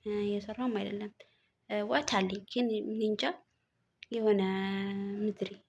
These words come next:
እ፣ ቤት ውስጥ መቆጣጠሪያም ስላለ ነው እንግዲህ አስፈቅጃለሁኝ። ቤት ብቻ እንዳትቀረጭ እንጂ ስሪ ተብያለሁ። ግን እኔ እንጃ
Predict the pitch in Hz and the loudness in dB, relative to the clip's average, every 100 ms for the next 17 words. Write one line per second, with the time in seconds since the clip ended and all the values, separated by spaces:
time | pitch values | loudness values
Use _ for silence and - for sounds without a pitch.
0 | - 208 202 196 196 202 208 - - 208 | -10 -2 0 0 -2 -4 -6 -10 -6 0
1 | 208 208 208 208 - 220 220 214 220 220 | 2 2 0 -4 -2 -2 -2 -4 -6 -6
2 | 220 233 226 247 370 - 339 208 - 202 | -4 -4 0 2 2 0 -2 -4 -4 -4
3 | 202 202 208 214 - - _ _ - _ | -4 -6 -6 -8 -14 -20 _ _ -20 _
4 | _ _ _ _ _ _ - - _ 226 | _ _ _ _ _ _ -20 -20 _ -4
5 | 214 208 - 214 208 208 - - 208 202 | -4 -4 0 2 2 0 -6 -8 -8 -10
6 | - 233 302 320 220 208 208 202 202 196 | -6 -4 -2 -2 0 0 0 -2 -2 -2
7 | 196 208 - 320 269 233 226 | -2 -4 2 4 6 4 2